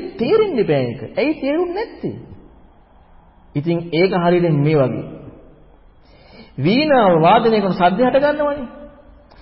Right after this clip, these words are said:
අපි සද්දේ කො-, කොහෙද කියන්නේ? වීණාවේ සද්දේ.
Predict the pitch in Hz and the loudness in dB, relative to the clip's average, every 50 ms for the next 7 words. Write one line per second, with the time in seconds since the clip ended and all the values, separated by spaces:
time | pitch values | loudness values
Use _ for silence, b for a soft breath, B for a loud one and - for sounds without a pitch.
0 | b b - 185 196 262 240 233 214 214 214 214 240 220 220 226 226 233 226 226 | b b 0 2 2 2 2 2 2 2 2 0 -2 0 2 2 2 2 0 0
1 | 233 233 240 240 226 240 320 427 349 175 123 113 - - - - - - - - | 0 0 0 0 -2 -2 -4 -4 -4 -4 -6 -8 -12 -16 -18 -20 -20 -20 -10 -4
2 | 135 151 190 254 320 480 453 427 226 175 180 190 247 285 - 240 139 | -2 -2 -2 -2 -2 -4 -2 -2 0 0 0 0 -2 -6 -6 -8 -8